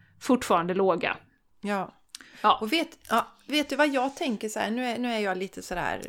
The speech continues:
Speaker 2: jag är kritisk då. Mm, jag är, jag är född kritisk like. Och jag tänker så här, Jenny, att vi, de,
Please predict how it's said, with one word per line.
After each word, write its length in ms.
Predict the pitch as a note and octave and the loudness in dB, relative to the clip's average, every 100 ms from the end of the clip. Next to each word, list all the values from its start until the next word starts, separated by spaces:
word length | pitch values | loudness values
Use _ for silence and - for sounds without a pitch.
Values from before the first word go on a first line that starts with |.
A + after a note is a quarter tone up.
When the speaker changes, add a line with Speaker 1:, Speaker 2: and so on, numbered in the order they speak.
| - - | -14 -6
Speaker 2:
jag 220 | A3+ A3 | -2 0
är 40 | |
kritisk 600 | G#3+ G3+ E3 - E3 - | -2 -4 -6 -8 -12 -6
då. 220 | G3 - E3+ _ - | -4 -4 -6 _ -6
Mm, 240 | G3+ G#3 | -4 -2
jag 140 | G3+ F3 | -2 -2
är, 200 | - - | -2 -4
jag 240 | G3+ E3 | -2 -4
är 60 | E3 | -4
född 380 | - F#3+ F3 - | -2 -2 -4 -8
kritisk 440 | F3 E3 C#3 - | -8 -6 -8 -6
like. 200 | - - | -6 -6
Och 120 | - A#3 | -4 -2
jag 180 | C#4 | -2
tänker 220 | C#4 A3+ - | -4 -8 -8
så 120 | A#3+ | -6
här, 160 | D#4+ | -4
Jenny, 340 | E4+ E3 E3+ - | -4 -4 -6 -6
att 200 | - G3+ - - - - - | -6 -6 -10 -18 -20 -20 -4
vi, 240 | B3 C#4 | -2 0
de, 320 | A#3+ B3+ C4+ | -2 -4 -4